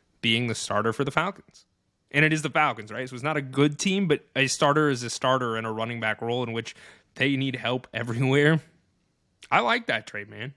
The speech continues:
I, uh, I own Tyler Allgeier in one of my dynasty leagues, um, and I'm hopeful. I'm optimistic because I think that there is a possibility that he sees the field sooner rather than later.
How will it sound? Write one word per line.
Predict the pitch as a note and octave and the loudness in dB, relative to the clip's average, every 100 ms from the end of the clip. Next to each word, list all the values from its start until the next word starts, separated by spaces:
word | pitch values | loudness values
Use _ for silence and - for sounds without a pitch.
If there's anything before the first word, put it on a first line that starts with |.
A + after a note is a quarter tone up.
| _ | _
I, | A#2 C#3 | 0 2
uh, | C#3 C3 - | 2 0 0
I | C#3+ | 0
own | D#3+ F#3 | 0 -2
Tyler | F3 A#2+ A2+ | -2 -4 -4
Allgeier | G#2+ G#2 G#2+ G#2+ G#2+ | -6 -8 -8 -8 -8
in | |
one | A2 | -8
of | G#2+ | -8
my | G#2+ | -4
dynasty | G#2+ G#2+ - A2 | -2 -2 -4 -6
leagues, | A#2 A#2+ A#2+ - - - _ | -4 -4 -6 -14 -20 -20 _
um, | G#2 A2 G2+ G2 G2 F2+ | 0 2 2 -2 -6 -8
and | G#2+ A2 G#2+ G#2 - _ _ _ | -6 -4 -4 -10 -18 _ _ _
I'm | - A#2+ F3 | -2 0 2
hopeful. | E3 C4+ - G#2 - | 2 0 -8 -16 -8
I'm | A#2 | 0
optimistic | B2+ D#3 E3 C#3+ G#3+ - - - _ | 2 2 0 -4 -4 -6 -12 -16 _
because | B2 - B2+ A#2+ - - - _ - | -8 0 0 0 -6 -18 -20 _ 0
I | C3 | 0
think | C3+ A3+ A#3 | 0 -4 -6
that | C#3 | -6
there | C3 D3 | -2 0
is | C#3+ | -2
a | |
possibility | C3+ E3 D#3+ C#3 E3+ A3 C#3 | 0 2 2 -4 -4 -2 -2
that | C3 A2 | -4 -4
he | D#3 | -4
sees | E3+ D#3+ D3+ | -2 -2 -2
the | |
field | C#3 D3 F3 C3 | -2 0 0 -2
sooner | C3 C3 C3+ | -2 0 2
rather | B2+ C3+ | 2 2
than | C3+ C#3 | -2 -2
later. | D3+ A#2+ | -4 -4